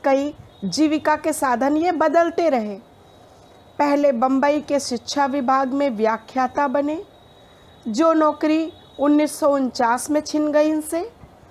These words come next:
फिर ये डीएवी कॉलेज जालंधर में नियुक्त हुए। वहाँ टीचर्स यूनियन की गतिविधियों में भाग लेने के कारण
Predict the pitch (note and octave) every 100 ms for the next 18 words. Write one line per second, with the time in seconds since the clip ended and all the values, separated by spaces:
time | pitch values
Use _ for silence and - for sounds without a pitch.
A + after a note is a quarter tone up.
0 | - - - - A#4 A#4 G4 F4+ C#4 D4+
1 | D#4 C#4+ G4 E4+ D#4 D4+ C#4+ G3+ B3 B3
2 | C4+ D4+ D4 F4+ E4 D#4+ D4 C#4+ C#4 -
3 | A3 F#3 D3 - - - - - - -
4 | G3 C#4 D#4 D#4 D4+ C#4 - D#4 D#4+ D#4
5 | C4 C4 C#4 C#4+ D#4 D#4 D4+ D#4 G3+ A3+
6 | A#3 D4 D#4 B3+ D4+ D#4 D#4+ C#4+ C4+ C#4+
7 | C#4 D4 D4+ D4+ D4+ D4+ D4 D4+